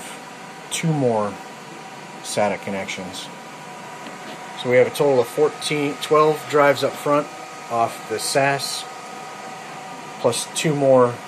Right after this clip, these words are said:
connected with sata cables back to the sas backplane that connects with this cable to a single port on the P four ten.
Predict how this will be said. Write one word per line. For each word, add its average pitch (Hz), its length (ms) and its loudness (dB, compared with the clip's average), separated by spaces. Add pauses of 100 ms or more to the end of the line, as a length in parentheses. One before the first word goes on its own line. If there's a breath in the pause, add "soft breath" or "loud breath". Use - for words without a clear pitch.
(140)
connected 120 440 -2
with 107 100 -4
sata 123 360 2
cables 107 600 -4 (1700)
back 117 220 2
to 120 80 -4
the 101 60 -4
sas 107 460 -2 (180)
backplane 104 540 -2 (480)
that 110 240 2 (1040)
connects 117 400 -2
with 107 220 -2 (2250)
this 156 200 -4
cable 120 440 2 (840)
to 127 80 0
a 120 40 0
single 135 360 2
port 113 400 4 (1120)
on 113 80 0
the 110 80 -4
P 120 220 -4
four 113 220 0
ten. 95 340 -6